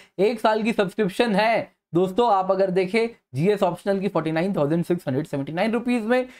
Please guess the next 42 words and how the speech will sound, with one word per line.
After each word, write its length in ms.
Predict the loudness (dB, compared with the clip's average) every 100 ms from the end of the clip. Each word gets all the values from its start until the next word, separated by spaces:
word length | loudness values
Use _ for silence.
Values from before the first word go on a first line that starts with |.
| -6 -4
इसमें 240 | 0 2
आपको 360 | 2 0 0 2
एक 220 | 2 2
साल 200 | 0 0
की 60 | 0
सब्सक्रिप्शन 440 | -2 -2 -6 -4
मीन्स 300 | -2 -2 0
दो 160 | 2 2
हज़ार 360 | 2 0 0 -6 _ _
बाईस 400 | -2 0 0 -2
तक 120 | -4 0
वैलिड 300 | 2 2 2
है, 140 | 0 -2 _ 0
दो 120 | 2
साल 220 | 2 0
की 80 | 2
सब्सक्रिप्शन 460 | 0 0 -2 0 0
मीन्स 260 | 0 0 2
दो 120 | 0
हज़ार 340 | 2 2 0 -6 _ _
तेईस 280 | 0 0 0
तक 140 | 0 2
वैलिड 340 | 2 2 0
है। 140 | -2 -4 _ _
जबरदस्त 600 | 0 2 2 2 0 0
डिस्काउंट 440 | -2 0 0 2 2
है, 60 |
जैसा 220 | 2 2
मैंने 180 | 0 2
आपको 240 | 0 0 -2
बताया, 360 | 2 2 2 -2 -12 _ _
फ़ोर्टी 220 | -2 0
नाइन 260 | 0 0 2
थाउजेंड 340 | 0 2 0
सिक्स 200 | 0 -2
हंड्रेड 220 | 0 0 0
सेवेंटी 280 | -2 0
नाइन 240 | -2 0 0
जीएस 220 | 0 0
and 120 | 0
ऑप्शनल 400 | 0 -2 -2 0
दोनों। 320 | 2 2 0